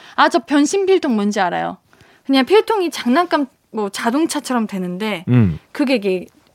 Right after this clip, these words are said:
Speaker 1: 이렇게 조립하면, 요즘 장난감도 그런 거 많잖아요.
Speaker 2: 맞아요, 맞아요.
Speaker 1: 어,
Speaker 2: 그런
Speaker 1: 그런
Speaker 2: 거.
Speaker 1: 건가 보다.
Speaker 2: 맞아, 맞아요.
Speaker 1: 아, 와, 필통이 참 다양했네.
Speaker 2: 저도 고등-, 중고-, 초중고등학교 통틀어서 변신 필통 써본 적 한 번도 없어요. 이게
Speaker 1: 저도요.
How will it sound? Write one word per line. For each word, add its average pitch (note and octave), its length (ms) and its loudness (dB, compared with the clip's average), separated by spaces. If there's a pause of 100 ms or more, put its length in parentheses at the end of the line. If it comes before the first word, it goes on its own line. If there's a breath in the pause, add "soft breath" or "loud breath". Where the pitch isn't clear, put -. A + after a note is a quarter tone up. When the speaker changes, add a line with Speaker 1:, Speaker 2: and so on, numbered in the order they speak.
(120)
Speaker 1:
이렇게 A#3+ 260 -4
조립하면, C4+ 440 -2
요즘 E4+ 340 0
장난감도 D#4+ 500 0
그런 B3 140 0
거 A#3 40 0
많잖아요. G3 720 -4
Speaker 2:
맞아요, C3 300 4
맞아요. A#2+ 240 4
Speaker 1:
어, - 20 4
Speaker 2:
그런 D#3+ 220 4
Speaker 1:
그런 D3 80 2
Speaker 2:
거. C#4+ 320 2
Speaker 1:
건가 A#3 240 -2
보다. F3+ 400 -6
Speaker 2:
맞아, G3+ 220 2
맞아요. G#2 460 0
Speaker 1:
아, G3+ 1080 -4 (640 loud breath)
와, F#3+ 280 -2
필통이 D#4 400 0
참 - 180 -4
다양했네. G3 640 -2
Speaker 2:
저도 F#3+ 340 2
고등-, F#3 540 -2
중고-, E3+ 480 0
초중고등학교 A#3+ 720 2
통틀어서 G#3 680 0
변신 D#3 400 2
필통 F#3 280 2
써본 D3 200 0
적 C3 100 0
한 G#3 220 -4
번도 A3 200 0
없어요. - 300 -12
이게 F#3 120 -8
Speaker 1:
저도요. - 280 -8